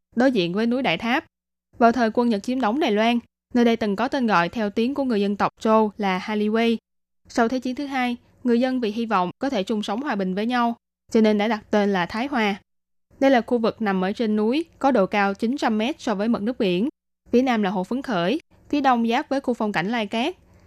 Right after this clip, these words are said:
phía bắc là suối Thanh Thủy, phía tây là khu phong cảnh Thủy Lý.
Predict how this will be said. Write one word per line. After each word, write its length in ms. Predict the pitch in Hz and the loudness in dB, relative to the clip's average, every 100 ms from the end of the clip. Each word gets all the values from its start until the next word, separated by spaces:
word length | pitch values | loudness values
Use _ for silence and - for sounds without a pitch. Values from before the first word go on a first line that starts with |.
| - | -6
phía 120 | - 254 | -2 0
bắc 260 | 320 - | 0 0
là 200 | 240 190 | -2 0
suối 160 | 196 277 | -2 -4
Thanh 180 | 269 226 | -4 -2
Thủy, 340 | 196 180 285 - - - - | -2 -2 -2 -6 -16 -12 -2
phía 100 | 277 | -2
tây 280 | 277 233 220 | 2 2 2
là 140 | 190 | -2
khu 140 | - | -2
phong 200 | 220 220 | -4 -4
cảnh 160 | 202 202 | -2 -4
Thủy 160 | 226 190 | -2 -2
Lý. 300 | 208 247 | 0 -2